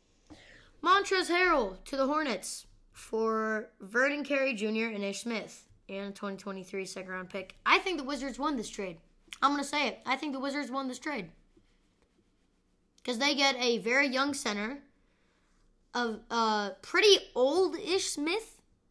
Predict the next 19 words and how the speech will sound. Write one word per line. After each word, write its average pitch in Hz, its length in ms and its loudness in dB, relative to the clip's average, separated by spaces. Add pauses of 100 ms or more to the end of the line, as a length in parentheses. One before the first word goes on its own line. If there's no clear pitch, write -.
(200)
but 226 360 0 (360)
a 202 100 -12 (220)
pretty 269 260 -4
decent, 202 560 -6 (460)
and 285 440 -2
a 226 80 -6
pick. - 460 -8 (260)
But 214 220 -4
it's 208 140 -6
second 190 260 -10
round, 165 240 -18
so 196 240 -14
it - 80 -20 (100)
won't 202 260 -12
help 196 180 -14
them 202 160 -16
that 233 180 -20
much. 247 260 -20 (540)
Um, 214 480 -2